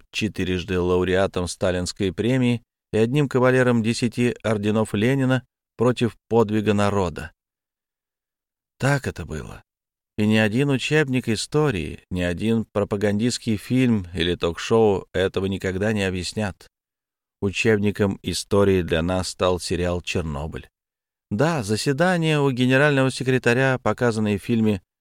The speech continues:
немного карикатурные. Да, Ананенко, Беспалов и Баранов не были добровольцами. Им дали команду нырять под реактор. Они и пошли. Но ведь пошли же, не раздумывая.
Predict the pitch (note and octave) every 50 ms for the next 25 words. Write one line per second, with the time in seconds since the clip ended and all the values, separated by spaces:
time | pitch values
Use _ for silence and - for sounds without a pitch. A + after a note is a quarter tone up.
0 | _ _ _ - B2+ C3 A#2 A2+ A2+ A2 G#2 G2+ G2 F2 A2 G2+ G2 F2+ - F#2+
1 | F2 - F2 D#2+ D#2 D#2 D#2 D#2 D2+ D2 - _ _ _ _ _ - E2+ F2+ G2
2 | G2+ G2+ G2+ G2+ G2 F2 E2+ G2+ G#2 A2+ B2+ C#3 D3+ D3 C#3+ C#3 C3+ - C3 A#2+
3 | C#3 C#3 - - C#3+ D3 D3+ D3 C#3+ C#3 - - C3+ B2 B2 B2+ B2+ B2+ C3+ C#3+
4 | C#3+ C3+ C3+ B2 - A#2 G2+ G#2+ A#2+ D3 D#3 D3 D3+ D3 D3 D3 C#3+ C3 _ _
5 | - G#2+ G#2 C3 C3 B2 B2+ C3 B2 A#2+ A#2 A#2 G2+ F2 - - - E2 D2+ D2
6 | B1 - - _ _ _ _ _ _ _ _ _ _ _ - D3 F3 F3 E3+ F3+
7 | F3+ F3 E3 D3+ E3 D#3 D#3 D#3+ D#3+ D#3 D3+ C#3 C#3+ C#3 C3 B2+ B2 B2 C3 C3+
8 | B2+ - - - - A2+ G#2+ G#2+ G#2+ A2 A2 A2 G2 F2 - _ - - D2 -
9 | - _ _ _ _ _ _ - - F#2 A#2 D#3 D#3+ C3+ - - - - - -
10 | A1+ D2 D#2 - _ _ _ _ _ _ _ _ _ _ _ _ _ - G2+ G2+
11 | G#2+ G#2+ - _ - G#2 F#2+ - - - E2 E2 G#2 B2 B2+ A2+ G2 F2 D#2+ E2
12 | - _ _ _ _ _ _ _ - G#2 G#2 A2 G#2+ G#2+ G2 F2 D#2 D2+ F#2 A#2
13 | C#3+ C3 A2 G2+ - - D#2+ -